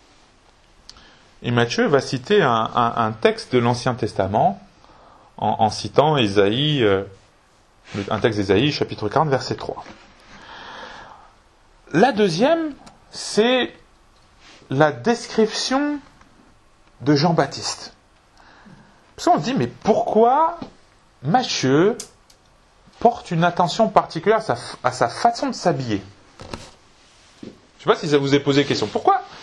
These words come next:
Matthieu nous dit, ouais, bah, euh, Jean-Baptiste portait un vêtement de chameau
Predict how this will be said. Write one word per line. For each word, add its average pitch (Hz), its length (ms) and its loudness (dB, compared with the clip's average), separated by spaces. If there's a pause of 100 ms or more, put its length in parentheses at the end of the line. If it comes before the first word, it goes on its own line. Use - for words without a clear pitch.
(180)
Matthieu 220 420 2
nous 196 120 0
dit, 190 140 -2
ouais, 190 200 4 (100)
bah, - 180 -2 (160)
euh, 62 60 -14 (720)
Jean-Baptiste 175 1000 0
portait 185 280 2
un 160 100 0
vêtement 151 260 2
de 151 60 0
chameau 165 440 2